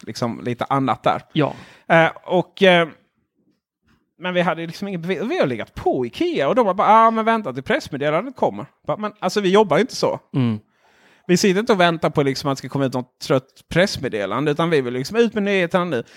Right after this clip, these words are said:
Speaker 1: Och, och, vet, och, och, och sen när, vi, när det kom då så började vi jaga Ikea.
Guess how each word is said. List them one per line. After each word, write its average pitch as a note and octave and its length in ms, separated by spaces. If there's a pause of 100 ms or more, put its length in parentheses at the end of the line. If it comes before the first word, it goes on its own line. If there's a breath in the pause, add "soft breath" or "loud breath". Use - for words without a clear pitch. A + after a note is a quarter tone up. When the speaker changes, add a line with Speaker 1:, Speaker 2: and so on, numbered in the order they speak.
(320 loud breath)
Speaker 1:
Och, G3 220
och, A3 100
vet, G3 280
och, - 180
och, F#3+ 140
och G#3+ 100
sen G3+ 180
när, D#3+ 80
vi, D3+ 160
när F3 180
det G3+ 180
kom G#3 280
då D3 200
så F#3 120
började D3+ 200
vi C#3+ 100
jaga F3+ 440
Ikea. C3+ 520